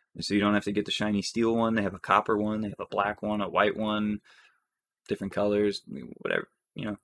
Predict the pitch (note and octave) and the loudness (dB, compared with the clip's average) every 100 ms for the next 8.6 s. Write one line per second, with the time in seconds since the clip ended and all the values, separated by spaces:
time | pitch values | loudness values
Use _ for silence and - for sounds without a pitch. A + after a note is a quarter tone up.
0 | _ B2 C3 B2+ A2+ G2 - - _ - | _ 2 4 4 2 0 -6 -12 _ -20
1 | - - _ _ _ G2+ G#2 - _ _ | -20 -20 _ _ _ 2 2 0 _ _
2 | - B2+ A#2+ G#2 F#2+ F#2+ F#2 G2 F2 E2+ | 2 4 6 4 -2 -4 -6 -4 -4 -4
3 | C2 A1+ F#2 G2+ E2+ E2+ D2 - - - | -8 -8 -2 0 0 -4 -4 -6 -12 -16
4 | - - - - _ - - - - _ | -12 -6 -6 -8 _ -20 -20 -20 -20 _
5 | _ _ _ _ - B2 A#2+ - _ _ | _ _ _ _ 0 4 4 2 _ _
6 | _ _ _ _ _ _ - D#3 D#3 D#3+ | _ _ _ _ _ _ 4 6 6 6
7 | C#3 A#2+ A#2+ B2 A#2+ A#2 A2+ G#2+ - A2+ | 6 8 6 6 4 4 6 4 4 2
8 | G#2 G2+ G2+ F#2+ F2+ | 4 6 4 2 0